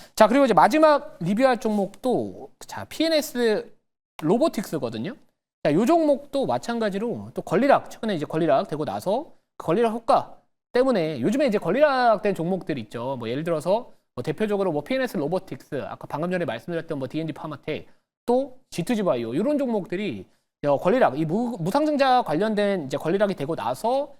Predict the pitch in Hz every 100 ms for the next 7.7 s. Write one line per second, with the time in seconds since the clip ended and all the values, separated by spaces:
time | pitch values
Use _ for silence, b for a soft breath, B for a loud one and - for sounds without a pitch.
0 | _ - 170 262 233 202 151 131 - 156
1 | - - 220 175 - _ _ - 185 294
2 | 240 - - 349 403 381 277 226 269 262
3 | 220 - 147 - 180 143 131 233 269 202
4 | 123 127 117 151 110 104 139 139 180 113
5 | B B B B - 240 240 185 - 330
6 | 285 202 269 - 226 269 254 226 214 226
7 | 214 165 143 151 170 170